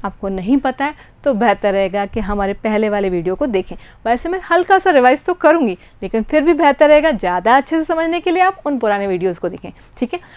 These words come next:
हम बात करते हैं सबसे पहले सम और विषम संख्याओं की। तो सम संख्याओं के बारे में जैसे हमने पूर्व में चर्चा की थी,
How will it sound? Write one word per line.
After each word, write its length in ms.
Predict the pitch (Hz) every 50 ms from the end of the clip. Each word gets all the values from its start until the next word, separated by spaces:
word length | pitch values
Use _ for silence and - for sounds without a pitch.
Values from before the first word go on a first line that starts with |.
| - - -
हम 180 | 311 339 370
बात 220 | 370 349 349 339 -
करते 280 | - 349 339 - 349
हैं 80 | 349 349
सबसे 260 | 330 320 - - 320 294
पहले 320 | - 269 233 240 311 381 - _ _ - - - - -
सम 260 | - 302 269 294 330 - -
और 120 | 240 226
विषम 260 | 196 196 - - 196 185
संख्याओं 420 | - 190 180 170 - 190 180 170 185
की। 140 | 185 185 - - - - - -
तो 60 | - 202
सम 220 | - - 277 330
संख्याओं 440 | 349 - 349 311 285 - 320 294 302
के 120 | 294 320 311
बारे 200 | 262 285 277 294
में 80 | 302 285
जैसे 200 | 254 226 - 240
हमने 160 | 214 214 220 214
पूर्व 240 | - 269 269 277
में 80 | 269 294
चर्चा 320 | 269 - 285 269 - 294 285
की 100 | - 294
थी, 180 | - 330 330